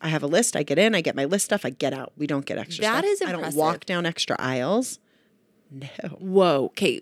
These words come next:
Speaker 2: I, that's actually, that sparks something. I've always wanted to try a Target challenge. We should try a Target Costco challenge for all of our listeners where they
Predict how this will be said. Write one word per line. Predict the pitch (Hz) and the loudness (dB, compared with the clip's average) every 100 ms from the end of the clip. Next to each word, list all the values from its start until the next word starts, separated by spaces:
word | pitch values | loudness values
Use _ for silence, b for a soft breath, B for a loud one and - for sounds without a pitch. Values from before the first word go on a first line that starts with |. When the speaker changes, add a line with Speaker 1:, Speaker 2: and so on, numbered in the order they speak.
| - - | -10 -6
Speaker 2:
I, | 214 | -4
that's | - 254 | -2 -2
actually, | 311 311 320 | 0 0 -2
that | 226 226 | 0 -2
sparks | - 196 190 | -2 -2 -2
something. | 131 - | -6 0
I've | 196 | 2
always | 208 240 | 4 2
wanted | 254 254 | 0 -10
to | - | -6
try | 185 | -2
a | 175 | -2
Target | - 123 139 - | -2 -6 -6 -6
challenge. | - 185 208 262 - B B B B B B B | -4 -2 -2 -4 -10 B B B B B B B
We | - 220 | -2 0
should | 226 240 | 0 -2
try | 247 | 0
a | 262 | 0
Target | 254 196 190 185 | 0 0 0 0
Costco | - 151 - | -2 -4 -4
challenge | 190 202 208 214 | -6 -4 -2 -2
for | 170 | -2
all | 165 | 0
of | |
our | 147 | -2
listeners | 139 160 190 202 214 B B B B | -4 -6 -4 -4 -6 B B B B
where | - 185 175 160 156 - - | -2 2 4 2 0 -4 -10
they | - 170 | -2 -2